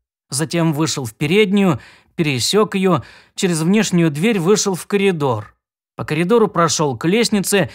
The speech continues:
и по лестнице спустился к выходу на улицу. Он шел и глядел на деревья, на ветвях которых зеленые листья шевелились слабо и предсказуемо под легким ветерком.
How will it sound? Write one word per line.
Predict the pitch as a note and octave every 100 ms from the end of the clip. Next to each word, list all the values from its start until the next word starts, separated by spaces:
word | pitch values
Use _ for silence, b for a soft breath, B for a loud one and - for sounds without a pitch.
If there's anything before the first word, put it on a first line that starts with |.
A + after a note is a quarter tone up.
| B B
и | A3
по | - F3
лестнице | E3 A#3+ G#3 E3+ - D#3
спустился | - D#3+ D3 G3 G#3+ - F#3+
к | -
выходу | C#3+ E3 E3 D#3+
на | E3 E3+
улицу. | C#3+ A#2+ G#2 - - - _ _ _ -
Он | E3+ E3
шел | C#3 G#3+ A#3+ F#3 E3
и | D#3+
глядел | D3 E3 D3 G3
на | E3 D3
деревья, | C3+ E3+ A#3+ D#3+ D3+
на | D3+
ветвях | D3+ D#3+ G3+ F3
которых | - D3+ A#3+ A3 - B B B -
зеленые | C3 G3+ B3+ G#3+ F3
листья | F3+ A#3+ - F#3 D3+
шевелились | - D#3+ F#3+ G#3 E3 A#2
слабо | - F3 A3+ A3+ F3+
и | F3+ -
предсказуемо | D3 F3 C#3+ - D#3 D3 D3 A#3+ G3+ F3
под | - D#3
легким | D3+ F3+ - F3+
ветерком. | E3 E3 F3 D#3+ - C3 G2+ G#2+